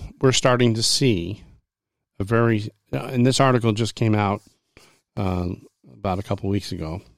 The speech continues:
and it's peer-reviewed, and anyone that says it's not, you know, it's not, it, it is important 'cause they, they did a, a review of, of, um,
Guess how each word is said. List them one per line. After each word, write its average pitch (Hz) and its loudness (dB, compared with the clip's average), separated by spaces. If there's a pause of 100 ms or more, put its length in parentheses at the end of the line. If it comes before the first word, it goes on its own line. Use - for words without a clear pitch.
(200)
and 107 0
it's 107 -4
peer-reviewed, 120 6
and 104 2
anyone 120 4
that 110 0
says 104 0
it's 98 -10
not, 104 -4
you 104 -4
know, 92 -6
it's 95 -14
not, 101 -6
it, 143 -2
it 170 0
is 170 4
important 95 -2
'cause 104 -6
they, 98 0 (460)
they 107 2
did 104 2
a, 104 0
a 104 4
review 107 4 (120)
of, 101 -6
of, 101 -2
um, 92 -2